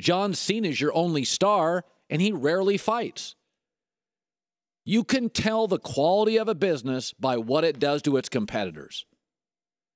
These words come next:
And if you put wrestling, theatric, fake, U F C, theatric, real,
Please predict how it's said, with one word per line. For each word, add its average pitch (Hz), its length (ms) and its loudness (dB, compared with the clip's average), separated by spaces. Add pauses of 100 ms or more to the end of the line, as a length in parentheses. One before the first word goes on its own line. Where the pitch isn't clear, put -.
(300)
And 131 100 -6
if 117 140 -2
you 196 140 0
put 214 320 0
wrestling, 123 800 0 (120)
theatric, 113 640 -2
fake, 87 420 -6 (580)
U 165 300 0
F 170 160 0
C, 120 560 -2 (400)
theatric, 147 600 0
real, 95 400 -4